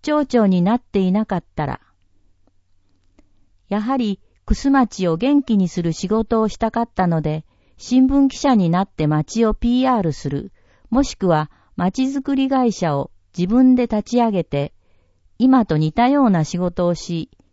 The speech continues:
企画、イベントなどをやっていたのではないかと思います。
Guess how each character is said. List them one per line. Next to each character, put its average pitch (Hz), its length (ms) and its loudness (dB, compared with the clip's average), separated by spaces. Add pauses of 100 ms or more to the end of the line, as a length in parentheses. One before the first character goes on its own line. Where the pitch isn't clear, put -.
(120)
企 208 180 -4
画、 202 480 -4 (160)
イ 165 120 -4
ベ 233 160 2
ン 262 100 4
ト 277 160 0
な 269 160 2
ど 214 140 2
を 165 80 2
や 156 140 0
っ - 40 -8
て - 200 -8
い 285 100 -6
た 262 100 -2
の 214 160 0
で 175 100 -2
は 156 140 -2
な 196 180 -2
い 202 100 -4
か 151 140 -6
と 147 140 -6
思 143 220 -4
い 143 100 -4
ま 135 160 -6
す。 - 260 -20